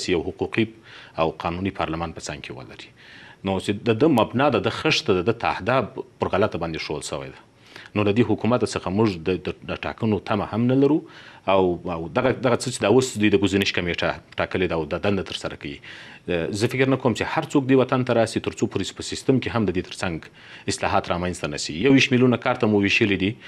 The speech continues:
له یوویشت میلیونه کارته څخه یولس اعشاریه څلور میلیونه په ډیټابیس کې صف نه لري، اووه میلیونه انسانان دې رایه کاروي، دا نور کارت-، کارتونه او رایه چیرې ځي؟ او، او دغه افراد چې اول لرې سوي دي، که ملت،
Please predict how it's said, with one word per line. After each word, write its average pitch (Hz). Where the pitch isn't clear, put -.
له 107
یوویشت 120
میلیونه 107
کارته 104
څخه 101
یولس 98
اعشاریه 90
څلور 95
میلیونه 87
په 95
ډیټابیس 101
کې 117
صف 117
نه 127
لري، 135
اووه 123
میلیونه 104
انسانان 98
دې 90
رایه 127
کاروي، 120
دا 101
نور 104
کارت-، 95
کارتونه 101
او 90
رایه 95
چیرې 127
ځي؟ 123
او، 92
او 78
دغه 127
افراد 139
چې -
اول 131
لرې 107
سوي 180
دي، 107
که 110
ملت، 120